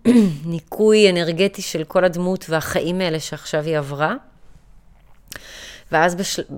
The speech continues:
בעצם היא משילה מעצמה, ממש שכבה אנרגטית, אני חושבת שזה הגוף האסטרלי,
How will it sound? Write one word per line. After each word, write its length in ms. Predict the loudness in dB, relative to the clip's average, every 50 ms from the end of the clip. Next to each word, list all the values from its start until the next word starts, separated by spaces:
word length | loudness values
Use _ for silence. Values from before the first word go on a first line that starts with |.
| -14 -14 -12 -6
בעצם 280 | -4 -4 -2 -2 -2
היא 80 | -2 -2
משילה 480 | -2 -4 -4 -2 2 4 4 6 6
מעצמה, 340 | 4 2 0 0 -2 -4 -4
ממש 320 | -4 -2 -4 -4 -6 -6 -8
שכבה 520 | -6 -6 -6 -6 -2 0 2 4 4 2
אנרגטית, 640 | 2 0 -2 0 0 -2 -2 -4 -8 -14 -16 -20 -20 -20 -20 -20 -20 -20 -20 -20 -20 -18
אני 60 | -14
חושבת 280 | -8 -4 -2 -2 -2
שזה 260 | -4 -6 -2 0 0 0
הגוף 300 | 0 0 -4 -4 -2 -2
האסטרלי, 720 | -2 -2 -4 -8 -8 -2 2 4 4 4 4 2 0